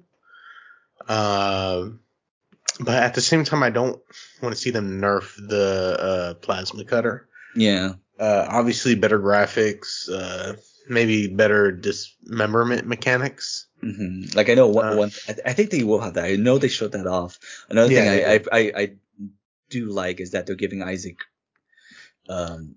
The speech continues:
Speaker 2: more voice
Speaker 1: Voice.
Speaker 2: lines. Yeah.
Speaker 1: Yeah. That'd be good. Maybe to flesh out some of the unitology,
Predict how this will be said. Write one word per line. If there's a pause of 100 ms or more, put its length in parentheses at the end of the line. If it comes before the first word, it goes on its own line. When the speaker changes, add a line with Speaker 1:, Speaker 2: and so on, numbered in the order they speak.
(100)
Speaker 2:
more
voice
Speaker 1:
Voice.
Speaker 2:
lines. (140)
Yeah. (100)
Speaker 1:
Yeah. (600)
That'd
be
good. (400)
Maybe
to
flesh
out
some
of
the
unitology,